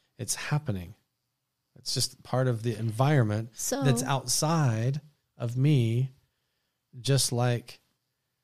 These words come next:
Speaker 1: the river or a bird or anything. And somehow you can get behind all that, and even your sense of self, you can s-, get behind. And that's what the point of meditation, what we're getting at here.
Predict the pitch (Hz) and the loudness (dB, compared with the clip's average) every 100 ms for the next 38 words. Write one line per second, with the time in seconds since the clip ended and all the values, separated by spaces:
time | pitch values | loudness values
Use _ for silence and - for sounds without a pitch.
0 | _ _ _ 120 107 110 127 135 135 110 | _ _ _ -10 -4 0 0 2 0 0
1 | 107 101 120 123 123 117 - 131 135 - | -4 -4 -2 0 2 0 0 2 2 0
2 | 101 98 107 135 139 127 117 113 104 - | -6 -6 -4 0 0 0 0 -4 -10 -18
3 | _ _ - 117 104 - 117 127 120 117 | _ _ -8 -8 -6 -4 -2 -2 -4 -2
4 | 143 135 127 113 107 107 107 110 110 135 | 0 2 0 -2 -4 -8 -8 -8 -4 0
5 | 135 120 117 - 117 - 101 - 131 117 | 0 0 -2 -4 -4 -6 -4 -2 -2 -2
6 | 110 - _ _ _ _ 117 120 110 104 | -4 -10 _ _ _ _ -8 -2 -2 -2
7 | - - 127 123 104 127 113 107 104 104 | -4 -2 -2 -2 -2 -2 -2 -4 -6 -6
8 | 113 113 - 117 101 110 - 113 101 101 | -6 -8 -8 -6 -8 -10 -8 -8 -8 -12
9 | 110 110 107 104 - 101 98 98 107 110 | -10 -10 -8 -8 -8 -8 -10 -12 -12 -6
10 | 110 101 98 - 104 95 | -4 -4 -6 -10 -10 -10